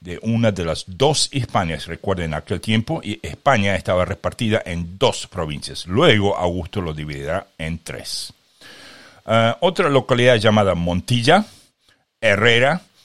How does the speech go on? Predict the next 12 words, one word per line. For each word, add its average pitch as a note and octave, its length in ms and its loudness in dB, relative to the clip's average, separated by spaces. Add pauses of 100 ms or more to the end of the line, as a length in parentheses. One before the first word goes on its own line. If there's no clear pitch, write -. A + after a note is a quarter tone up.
(240)
Astigui, B2 760 0 (520)
Urso D3 640 2 (300)
y B2+ 100 -2
después D3+ 400 0
Munda. G#2+ 960 2 (760)
Pero C3+ 440 4
la A#2+ 160 4
locación C3+ 500 2
de F#3+ 80 4
Munda B2+ 540 6 (100)
y F3 340 2 (100)
la F#2+ 260 -2